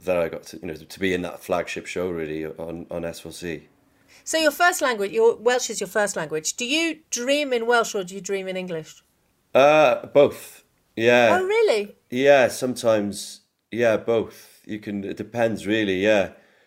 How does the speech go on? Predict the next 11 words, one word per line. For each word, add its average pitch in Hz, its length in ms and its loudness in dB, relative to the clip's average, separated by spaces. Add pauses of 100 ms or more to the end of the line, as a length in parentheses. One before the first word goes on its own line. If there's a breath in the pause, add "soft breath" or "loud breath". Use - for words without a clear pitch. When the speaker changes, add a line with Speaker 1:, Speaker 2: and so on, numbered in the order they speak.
(140 soft breath)
Speaker 1:
But 127 160 2
it, 127 360 2
it 131 60 0
very 139 260 4
rarely 123 240 6
happens 110 360 -2
that 110 140 -2
you're 107 80 -4
speaking 101 380 -8
to 98 80 -14
someone 95 580 -4